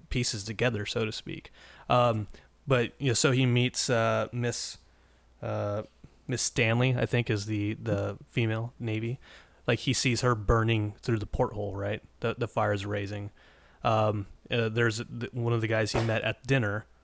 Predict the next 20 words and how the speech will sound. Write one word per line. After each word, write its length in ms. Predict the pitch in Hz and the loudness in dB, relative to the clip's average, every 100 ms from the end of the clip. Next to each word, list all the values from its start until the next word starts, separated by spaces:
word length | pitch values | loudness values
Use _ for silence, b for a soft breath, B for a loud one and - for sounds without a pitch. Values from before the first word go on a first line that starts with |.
| _ _ _ _ | _ _ _ _
Uh, 400 | 113 104 101 98 98 - | -2 0 0 -2 -6 -10
he 260 | - 107 | -6 -4
gets 360 | 104 107 - - - | -2 -4 -4 -8 -8
crushed 340 | - 104 - - | -2 -2 -2 -2
by 140 | 104 | 0
a 60 | 101 | 0
boat, 320 | 101 98 - - - - - | 0 -2 -4 -16 -20 -10 -2
you 80 | |
know? 140 | 107 104 B B | 0 -2 B B
So 160 | 139 | 2
all 120 | 127 143 | 4 4
those 180 | 135 | 2
people, 420 | - 160 147 104 101 | 2 0 0 -4 -2
right, 240 | 107 - - b b b b - | -4 -4 -10 b b b b -2
that 100 | 120 | 0
he 120 | 135 | 0
interacted 520 | 127 127 117 120 120 | 2 4 4 2 -2
with, 500 | 104 104 101 101 - - _ - | -4 -4 -4 -8 -18 -20 _ -8
uh, 280 | 113 104 - 131 | -4 -4 -4 0
initially, 680 | 117 127 - 104 104 110 | 2 4 2 -2 -6 -8